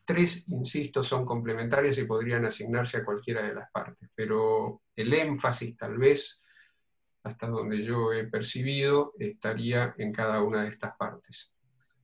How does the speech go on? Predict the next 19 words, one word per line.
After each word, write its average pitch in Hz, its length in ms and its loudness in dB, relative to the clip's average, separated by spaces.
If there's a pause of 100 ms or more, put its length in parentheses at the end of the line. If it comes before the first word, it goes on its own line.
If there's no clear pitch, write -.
(120)
De-, 131 400 0
desde 139 260 8
el 139 120 4
punto 196 240 6
de 165 80 2
vista 180 320 4
de 117 80 4
la 107 160 4
construcción 139 760 4
de 165 120 0
capacidades, 120 920 2
y 104 220 -4
Luis 120 320 -2
estaba 110 340 -2
mencionando 107 680 -2
la 98 100 -8
investigación 101 640 -4
sobre 104 300 0
la 90 340 -6